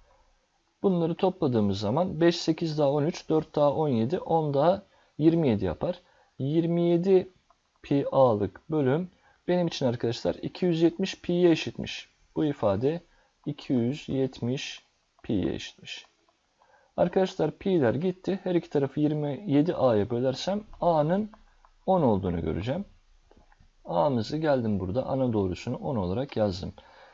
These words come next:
L şapkasının hacmini soruyor. Arkadaşlar L'den bir yükseklik indiğimiz zaman bakın A'mızı on olarak biliyoruz. On, sekiz ise o zaman bu yüksekliğim de benim altı olacak. Bunun hacmi de pi r kare h bölü üç.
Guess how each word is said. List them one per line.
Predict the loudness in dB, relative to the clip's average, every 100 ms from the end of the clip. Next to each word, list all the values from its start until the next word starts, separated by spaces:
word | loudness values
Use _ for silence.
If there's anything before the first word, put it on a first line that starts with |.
| _
L | 2 4
şapkasının | 4 2 0 -2 -2 -2
hacmini | 0 0 0 -2
soruyor. | -4 -2 -2 -2 -8 _ _
Arkadaşlar | -2 0 -2 -2 -2
L'den | 0 2 2 2 2 2
bir | 2
yükseklik | 0 -4 -2 -4 -2 -4
indiğimiz | -2 0 0 -2 0
zaman | 2 0 0
bakın | -2 -2 -4 -6 _ _ _ _
A'mızı | 6 8 6 0
on | 0 2
olarak | 2 4 2 -2
biliyoruz. | 0 0 0
On, | 0 2 2
sekiz | 0 -6 -4 -4
ise | -4 -4 -2
o | 0
zaman | 0 2
bu | 4
yüksekliğim | 4 2 -6 -4 -2
de | 0
benim | 0 -2 -4 0
altı | 2 2 2
olacak. | 2 2 -2 -6 -10 -20 -20 _
Bunun | 0 0
hacmi | 0 2 2 2 2
de | 0 0 _ _ _ 0
pi | 4
r | 4
kare | 2 2 2
h | -2 -4 -4 -4 0
bölü | 0
üç. | 4 2 2 -6 -14